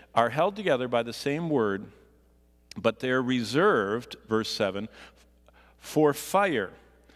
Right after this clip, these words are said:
They're reserved for fire. How long? Until the day of judgment. That's when the fire is gonna come.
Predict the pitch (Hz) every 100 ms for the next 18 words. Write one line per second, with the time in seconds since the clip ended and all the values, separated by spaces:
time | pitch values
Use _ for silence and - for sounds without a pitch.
0 | - - _ _ 127 143 147 135 202 147
1 | 104 123 - - _ _ _ _ _ -
2 | 139 - 175 113 95 - - _ _ -
3 | 143 151 175 107 - 110 110 123 123 117
4 | 113 107 143 151 113 95 113 _ - 110
5 | - 110 107 135 139 113 - 95 - 101
6 | 95